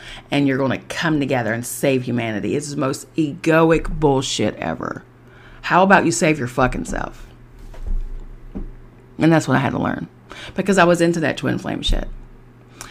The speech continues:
And I, my ex-husband, I thought that was my twin flame because he exhibits the twin flame narrative, you know. Polar fucking opposi-, opposites, but still drawn. You're drawn to them,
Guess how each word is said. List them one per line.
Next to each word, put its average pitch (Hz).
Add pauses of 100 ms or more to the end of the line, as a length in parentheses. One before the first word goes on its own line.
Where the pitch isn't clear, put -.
And 156
I, 151 (360)
my 135
ex-husband, 143 (640)
I 131
thought 135 (760)
that 135
was 131
my 127
twin 147
flame 180
because 165
he 170
exhibits 175
the 139
twin 135
flame 127
narrative, 113
you 131
know. 120 (2000)
Polar 190
fucking 160
opposi-, 127
opposites, 151
but 151
still 147
drawn. 131
You're 127
drawn 135
to -
them, -